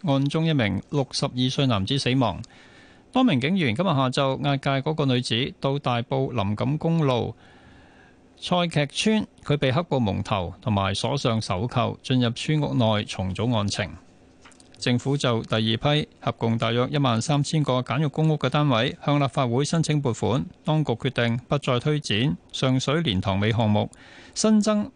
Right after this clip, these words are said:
馬鞍山恒光街，以及另外五個主要位於市區嘅改裝校舍項目，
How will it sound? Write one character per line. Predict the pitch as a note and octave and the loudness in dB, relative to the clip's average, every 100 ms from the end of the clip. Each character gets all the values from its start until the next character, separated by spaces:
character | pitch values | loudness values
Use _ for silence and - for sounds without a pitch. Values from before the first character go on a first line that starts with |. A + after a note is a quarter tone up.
| - | -2
馬 | D3+ C#3 E3 | 0 0 0
鞍 | F3+ F3 | 0 0
山 | F3+ E3 E3+ - _ | 0 -2 -2 -6 _
恒 | - A#2 G#2 A2+ | -4 0 0 0
光 | E3 E3 | 0 0
街， | D#3+ D#3+ - - - - - _ _ _ | 0 -2 -4 -10 -20 -20 -20 _ _ _
以 | F3+ | 0
及 | F3+ D#3 | 0 0
另 | D3+ | 0
外 | D3+ D3 - | 2 0 0
五 | C3+ E3+ | 0 2
個 | E3+ D3+ | 0 0
主 | - | -2
要 | G#3 F#3+ | 0 2
位 | C#3 | 2
於 | E3+ | 0
市 | F#3 - A2+ | -2 0 0
區 | C#3+ E3 D#3+ | 0 0 0
嘅 | C#3+ B2+ C3 - | 2 2 0 -2
改 | G2+ C3+ | 0 0
裝 | D3+ D#3+ B2 | 2 0 0
校 | A#2 A2+ | 0 0
舍 | - A#2 | 0 0
項 | A#2 G#2+ | 2 2
目， | G#2 | 2